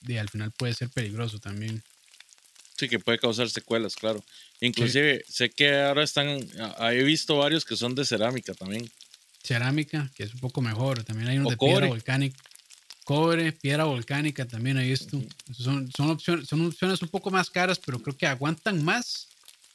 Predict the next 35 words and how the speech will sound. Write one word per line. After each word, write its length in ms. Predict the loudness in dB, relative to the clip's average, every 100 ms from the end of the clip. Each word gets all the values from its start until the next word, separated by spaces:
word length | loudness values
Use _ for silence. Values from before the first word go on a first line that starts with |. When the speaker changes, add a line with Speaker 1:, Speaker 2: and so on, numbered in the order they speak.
| -2
Speaker 1:
que 100 | 2
el 160 | 2 0
teflón 400 | -2 2 2 2
común 260 | 2 2
y 40 | 2
corriente. 520 | -2 -2 -2 -4 -8 -4
Porque 160 | -4
el 60 | -2
teflón 240 | 0 0 2
común 200 | 2 2
y 40 |
corriente 420 | 2 0 0 0
sí 180 | 0 0
se 140 | 0 -4
echa 160 | -4
a 20 | -4
perder 320 | -2 -2 -2
rapidísimo. 640 | -4 -4 -4 -2 -2 -2
En 80 | 0
menos 180 | 2 2
de 80 | 4
un 80 | 4
año 180 | 2
ya 140 | 0 -2
está, 360 | -2 -2 -2 -4 -18 -20 -20 -20 -4
ya 380 | 0 2 2 0
e-, 180 | -4
ese 140 | -6 -2
sartén 320 | -2 0 0
ya 80 | 2
no 80 | 0
va 80 |
a 40 | -2
servir 340 | -4 -4 -6
probablemente. 600 | -6 -6 -4 -6 -6 -10